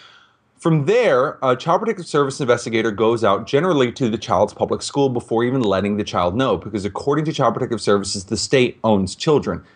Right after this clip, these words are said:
The family does not own the child. Now, I go to some kid's public school, right? I knock on the door, open up the door, say, "Hey, I need to speak to you." Now, from there, I ask this child, many times five years old, a series of questions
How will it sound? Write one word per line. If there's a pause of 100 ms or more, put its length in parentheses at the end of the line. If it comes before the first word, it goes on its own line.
(100)
The
family
does
not
own
the
child. (480)
Now,
I
go
to
some
kid's
public
school,
right?
I
knock
on
the
door,
open
up
the
door,
say, (160)
"Hey,
I
need
to
speak
to
you." (400)
Now,
from
there, (340)
I
ask
this
child,
many
times
five
years
old,
a
series
of
questions